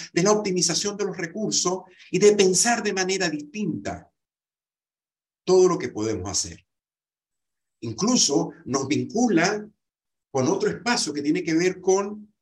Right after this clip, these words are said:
pensar las personas de una forma diferente. Otra gran pregunta que las empresas hoy se están haciendo.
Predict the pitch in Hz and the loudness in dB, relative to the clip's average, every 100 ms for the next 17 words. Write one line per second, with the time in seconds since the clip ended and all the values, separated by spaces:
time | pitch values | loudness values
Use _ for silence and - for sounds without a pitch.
0 | - 160 151 151 214 226 214 202 - - | 0 2 2 2 2 0 -2 -4 -4 -6
1 | 147 - - 220 196 165 185 - _ _ | -4 -2 -2 -2 -2 -2 -2 -6 _ _
2 | _ _ _ _ _ - 151 185 175 - | _ _ _ _ _ 0 2 2 -2 -4
3 | 185 170 147 214 - 180 170 - - - | -4 -4 -6 -6 -2 2 2 0 -6 -12
4 | - 143 151 147 147 151 147 147 180 127 | -10 -6 -2 0 2 0 0 -2 -2 -4
5 | 117 104 107 - 135 - 123 131 127 - | -6 -6 -6 -6 -4 -2 -2 -4 -4 -6
6 | 120 113 - 117 98 87 | -6 -4 -4 -4 -6 -10